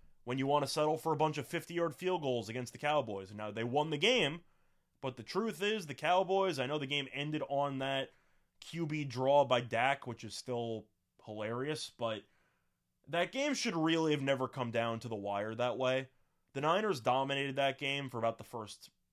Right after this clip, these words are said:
I don't even know, twenty-five minutes of that game, and yet the game came down to the wire because Shanahan got ultra-conservative,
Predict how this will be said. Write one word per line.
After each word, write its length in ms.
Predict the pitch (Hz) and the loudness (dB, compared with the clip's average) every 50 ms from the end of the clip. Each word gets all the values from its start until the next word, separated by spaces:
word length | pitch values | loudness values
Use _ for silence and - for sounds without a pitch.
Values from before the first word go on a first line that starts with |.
| _ _ - | _ _ -6
I 80 | 113 117 | -6 -4
don't 120 | 117 117 | -4 -4
even 260 | 113 101 98 95 95 | -6 -8 -10 -10 -10
know, 320 | 98 95 95 98 95 95 _ _ _ _ _ _ _ _ - - - | -10 -8 -8 -8 -10 -12 _ _ _ _ _ _ _ _ -20 -18 -8
twenty-five 560 | 117 110 110 113 110 - 127 117 117 117 110 | -6 -6 -6 -6 -8 -4 -2 0 0 0 -2
minutes 240 | 113 117 135 131 - | -4 -8 -8 -6 -6
of 80 | 170 160 | -2 0
that 200 | 165 160 160 - | 0 0 0 -2
game, 240 | 170 175 180 165 _ _ _ _ _ _ _ _ _ _ _ _ - | -6 -6 -6 -8 _ _ _ _ _ _ _ _ _ _ _ _ -4
and 180 | 131 139 139 139 | -2 -2 0 0
yet 400 | 143 139 139 135 135 135 131 131 - - - - _ - _ - _ _ - - - | 2 2 4 4 4 2 2 -2 -6 -18 -20 -20 _ -20 _ -20 _ _ -20 -16 -8
the 120 | 139 143 | -8 -4
game 260 | 123 147 151 160 160 156 | -2 0 0 0 0 0
came 180 | - 170 165 | 0 0 2
down 180 | 160 160 160 156 | 4 2 2 2
to 60 | 156 | 0
the 60 | 175 | 0
wire 340 | 180 175 190 190 185 135 113 | 2 4 6 6 6 4 2
because 220 | 101 101 101 104 | -2 -4 -8 -8
Shanahan 460 | - - 135 131 139 143 143 143 139 123 | -6 -4 -4 -4 -2 -2 -2 -2 -2 -2
got 160 | 127 117 92 | -2 -2 -2
ultra-conservative, 840 | 123 123 - 180 - 170 156 - - 123 113 104 107 104 123 143 | -4 -4 -6 -8 -8 -8 -8 -4 -2 -2 -2 -2 -2 -6 -6 -8